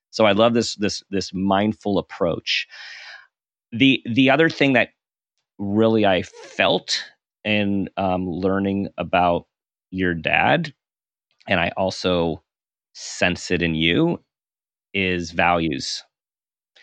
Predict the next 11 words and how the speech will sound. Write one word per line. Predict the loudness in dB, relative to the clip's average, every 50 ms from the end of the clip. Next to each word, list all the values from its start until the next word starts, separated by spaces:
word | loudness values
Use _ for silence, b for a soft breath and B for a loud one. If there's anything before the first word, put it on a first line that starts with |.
| b b b b b _ -4
Um, | -2 0 0 0 0 -2 -2 -4 -6 -10 _ _ _ _ 0
and, | 0 0 0 2
you | 2 2 2
know, | 2 2 0 -2 _ _ _ _ _ -16
so | -8 -2 -2 -2
tell | -2 0 0 2 2 2
us | 2 0 0
a | 0
little | 0 2 2 2 0
bit | 0 0 0 0
about | 0 0 0 2 2 2 0 0 -4